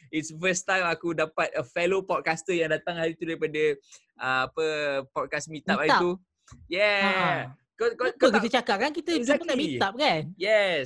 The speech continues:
Speaker 1: dia
Speaker 2: Ha.
Speaker 1: meetup, pro-, podcaster punya meetup tu. Hopefully, uh, you'll
Speaker 2: Aha.
Speaker 1: be, kau sudi join like, uh, for another episode. I love talking to you, man.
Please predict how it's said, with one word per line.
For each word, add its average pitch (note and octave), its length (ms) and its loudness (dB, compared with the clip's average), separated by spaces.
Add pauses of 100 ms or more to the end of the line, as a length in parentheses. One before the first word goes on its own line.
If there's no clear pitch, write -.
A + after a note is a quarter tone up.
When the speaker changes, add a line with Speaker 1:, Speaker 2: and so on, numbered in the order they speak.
(100)
Speaker 1:
dia D3+ 80 -8
Speaker 2:
Ha. C#4 120 2 (140)
Speaker 1:
meetup, D#3 280 -6 (180)
pro-, D#3+ 240 -6
podcaster F3 400 -4
punya F3 180 -8
meetup E3 280 -8
tu. D#3+ 120 -6 (380)
Hopefully, G#3 480 -4
uh, F#3+ 320 4
you'll F3+ 240 2
Speaker 2:
Aha. D#3 80 0
Speaker 1:
be, G3 240 -6
kau G3+ 100 -4
sudi G3 460 -6
join F3+ 320 0
like, E3+ 240 -6
uh, D#3 320 0
for D#3 160 -6
another E3+ 320 -4
episode. E3 400 -6
I C#3 160 -4
love D#3 160 -4
talking D3+ 240 -8
to D#3 100 -10
you, D#3 140 -8
man. C#3+ 240 -8